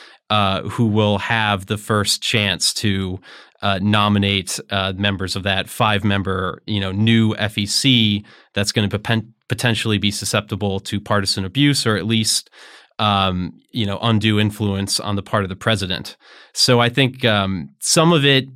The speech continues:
uh, they're aware of, and they're just hoping that they're gonna ride out this storm. They'll get more, uh, you know, they'll get a Democratic president in office who they will trust to make these appointments,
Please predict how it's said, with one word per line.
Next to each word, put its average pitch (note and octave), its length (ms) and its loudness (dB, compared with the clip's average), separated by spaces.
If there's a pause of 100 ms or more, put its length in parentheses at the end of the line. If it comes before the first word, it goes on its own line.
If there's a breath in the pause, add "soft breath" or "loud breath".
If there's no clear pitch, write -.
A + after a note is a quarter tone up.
(120)
uh, A#2 160 2
they're A#2 240 4
aware B2 400 4
of, A#2 220 4
and A2+ 100 2
they're A2 80 2
just G#2+ 240 -2
hoping A2+ 300 0
that G#2 120 0
they're A2 120 2
gonna G#2 160 0
ride A2 260 2
out A2 160 0
this G#2 160 -2
storm. B2+ 640 4 (220 loud breath)
They'll A2 120 0
get A2+ 180 0
more, A#2 360 4 (200)
uh, G#2 320 0
you G#2+ 100 -6
know, G2 140 -4
they'll G#2+ 160 -4
get G#2+ 160 2
a G#2 40 0
Democratic A2 580 0
president G#2+ 520 0
in G#2 140 -4
office A#2+ 420 0
who A2 140 -2
they G#2 100 2
will F#2 160 -4
trust - 440 -2
to G#2 100 -2
make B2 240 0
these A#2+ 180 0
appointments, G#2+ 720 -2